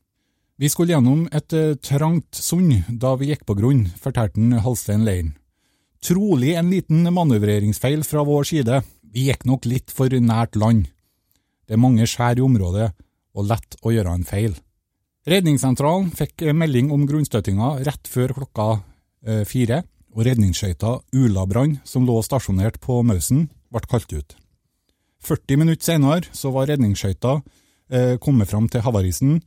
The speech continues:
og på det tidspunktet gikk sjøen et godt stykke innover dekket, fortalte skipper på Ulabrann, Arvid Ervik. Samtidig var mannskapet på Havblikk i full sving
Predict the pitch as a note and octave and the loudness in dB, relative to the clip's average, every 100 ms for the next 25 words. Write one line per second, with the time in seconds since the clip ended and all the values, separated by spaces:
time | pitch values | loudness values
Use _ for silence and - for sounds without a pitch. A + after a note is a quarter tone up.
0 | _ G#2 G#2+ B2 C#3 D3+ - G#2+ F2+ A#2+ | _ -6 -2 0 0 0 -2 0 0 0
1 | C3 B2 - G#2+ G2+ A#2+ B2+ - C#3+ - | -2 -4 -4 0 0 0 -4 -6 -6 -6
2 | - D3+ - G#2+ A#2+ B2 G2 G#2 G2 - | -8 -8 -4 -4 0 2 2 -2 -6 -8
3 | E2 - _ - A#2 A#2 A2+ - - - | -10 -10 _ -8 -2 0 -2 -6 -10 -6
4 | G#2+ - G#2 C3 B2+ G2+ F2+ A#2 C#3 - | -6 -4 -4 -2 0 0 0 0 0 -4
5 | - A2 F2 G2 G#2+ - G#2+ F2 F2 - | -2 -2 0 -4 -4 -4 -2 -2 -6 -10
6 | - _ _ _ _ - F#3 E3 A#2 A2 | -20 _ _ _ _ -4 -2 0 0 0
7 | F3 F3 D#3 D3 E3 E3+ - G#2+ - A#2+ | 0 0 2 2 2 -2 -2 -2 -2 -4
8 | D3 D#3 C3 C#3+ - A#2+ A2 D#3 E3+ E3 | -2 -2 0 -2 -4 -8 -4 -2 -2 -4
9 | F3 F#3+ | -2 0